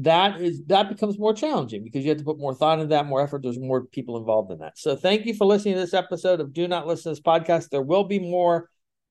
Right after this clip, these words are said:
Thank you for helping us to feed the stray cats and dogs and getting them to the vet visits and all that stuff.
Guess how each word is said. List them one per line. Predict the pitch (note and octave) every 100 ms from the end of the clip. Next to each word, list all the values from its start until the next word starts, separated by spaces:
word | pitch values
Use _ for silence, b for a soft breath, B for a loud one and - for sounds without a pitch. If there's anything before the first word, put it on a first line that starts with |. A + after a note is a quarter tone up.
| _
Thank | F3+ A3 G#3+
you |
for | G#3+ G3+
helping | F#3+ F#3+ G3
us | F#3 F3
to | -
feed | G3 G3
the | E3+
stray | - F3
cats | E3+ E3+ E3
and | D#3
dogs | D3+ D3+ D3
and | C3 B2
getting | C#3 C#3+
them | C#3 C3
to | B2 b b b _ -
the | C3
vet | A2 G2+ C#3+ C3+ B2+
visits | B2 C3 C3 -
and | C3
all | B2
that | A#2+ G#2
stuff. | - B2+